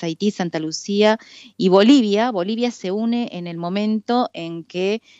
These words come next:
eh, participa el gobierno interino de Juan, eh, Guaidó.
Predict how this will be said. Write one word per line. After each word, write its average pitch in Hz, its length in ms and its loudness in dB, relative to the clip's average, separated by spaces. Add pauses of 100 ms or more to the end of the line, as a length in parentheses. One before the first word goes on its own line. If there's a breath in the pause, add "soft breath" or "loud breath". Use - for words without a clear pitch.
(220 soft breath)
eh, 160 540 -2
participa 175 1120 -2
el 156 420 -8
gobierno 170 460 -2
interino 170 600 -4
de 156 120 -4
Juan, 170 420 -2 (280)
eh, 143 480 -8
Guaidó. 151 580 0